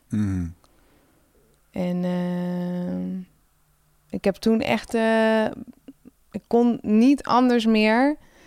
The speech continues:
Speaker 2: Dat heeft me toen echt verteerd. Dat was voor het eerst dat iemand, eh, me bedroog. Ik heb daarna een relatie gehad met een Italiaan die, eh,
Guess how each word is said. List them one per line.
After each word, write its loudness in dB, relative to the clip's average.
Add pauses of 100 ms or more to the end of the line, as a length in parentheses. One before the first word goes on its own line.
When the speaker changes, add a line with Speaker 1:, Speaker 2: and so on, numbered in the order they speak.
(760)
Speaker 2:
Dat 2
heeft 4
me 4
toen 2
echt -2
verteerd. 2
Dat -4
was -2
voor -2
het -4
eerst 0
dat -2
iemand, 0
eh, 0
me 0
bedroog. 2 (2500)
Ik -6
heb -4
daarna 0
een -2
relatie -2
gehad -4
met -2
een -2
Italiaan 0
die, -2
eh, -2